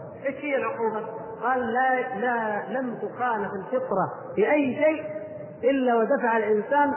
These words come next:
عقوبة مخالفة الفطرة"، يسمونها هم عقوبة مخالفة الفطرة. قال له: "كيف؟" قال: "نضرب لكم مثل،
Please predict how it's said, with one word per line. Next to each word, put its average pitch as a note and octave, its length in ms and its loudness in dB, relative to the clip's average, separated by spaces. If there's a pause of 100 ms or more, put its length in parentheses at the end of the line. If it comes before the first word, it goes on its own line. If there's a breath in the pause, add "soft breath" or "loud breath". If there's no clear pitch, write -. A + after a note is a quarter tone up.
(100)
عقوبة A#3+ 640 0 (100)
مخالفة A#3 400 -2
الفطرة"، - 380 -8 (920)
يسمونها A3 600 0
هم C4 160 0 (460)
عقوبة C4 500 -2 (120)
مخالفة G#3+ 460 -2
الفطرة. F3+ 400 -8 (220)
قال A#3+ 120 0
له: B3+ 80 4
"كيف؟" C4 280 4 (880)
قال: A#3+ 180 6
"نضرب C4 200 4
لكم A#3+ 240 2
مثل، F3 260 2